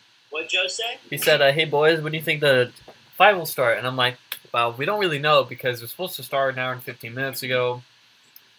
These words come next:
Speaker 2: And, um, yeah, we don't really know at the moment. It was already supposed to start, but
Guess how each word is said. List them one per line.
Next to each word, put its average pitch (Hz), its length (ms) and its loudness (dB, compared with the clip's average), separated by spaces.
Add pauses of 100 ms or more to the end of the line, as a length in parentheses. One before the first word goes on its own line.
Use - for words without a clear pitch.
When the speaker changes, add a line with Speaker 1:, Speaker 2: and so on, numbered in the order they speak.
(420)
Speaker 2:
And, 117 400 -8
um, 110 440 -6 (1300)
yeah, 117 380 -2
we 117 100 -8
don't 151 200 -6
really 135 220 -6
know 113 280 -8
at 110 80 -16
the 113 300 -20
moment. 110 320 -20 (580)
It 127 80 -8
was 127 180 -4
already 139 320 2
supposed 123 300 -4
to 110 60 -12
start, 120 340 -2
but 110 180 -8